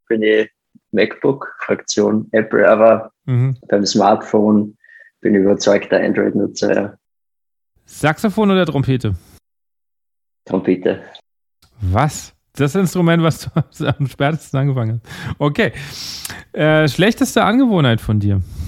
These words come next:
Speaker 1: Sehr ungeduldig.
Speaker 2: Auch in der Probe?
Speaker 1: Ja, da versuche ich es natürlich, äh,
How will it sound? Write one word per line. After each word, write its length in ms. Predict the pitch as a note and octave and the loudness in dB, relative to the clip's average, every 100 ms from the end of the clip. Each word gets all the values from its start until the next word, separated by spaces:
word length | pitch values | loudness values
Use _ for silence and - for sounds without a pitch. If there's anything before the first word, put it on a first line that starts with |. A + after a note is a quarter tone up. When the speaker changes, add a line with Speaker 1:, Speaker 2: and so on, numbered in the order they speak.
| - - - - - _ _ _ _ - | -10 -14 -16 -20 -20 _ _ _ _ -20
Speaker 1:
Sehr 320 | - - A2 | -6 2 4
ungeduldig. 800 | B2 A2+ A2+ G#2+ G2+ G2+ G2 - - - - _ _ _ _ _ _ _ _ _ - - | 4 2 2 0 0 -2 -4 -14 -16 -18 -20 _ _ _ _ _ _ _ _ _ -14 0
Speaker 2:
Auch 220 | C3 F3+ | 0 4
in 100 | E3+ | 2
der 100 | C#3 | 2
Probe? 440 | A#2+ C#3+ G3+ C4 - _ _ | 0 -2 -2 -2 -6 _ _
Speaker 1:
Ja, 540 | - A2+ - - - - - - _ - | 0 6 6 6 2 -10 -12 -16 _ -2
da 400 | A#2+ B2+ D#3 D3+ | 4 4 4 2
versuche 520 | D3 B2+ - C#3+ D#3+ D3 | -2 -6 0 0 2 -2
ich 60 | |
es 60 | - | -2
natürlich, 800 | A#2+ B2 B2 B2+ B2+ - - - | -4 0 2 2 2 -2 -4 2
äh, 340 | A2 A2+ A2+ | 4 6 4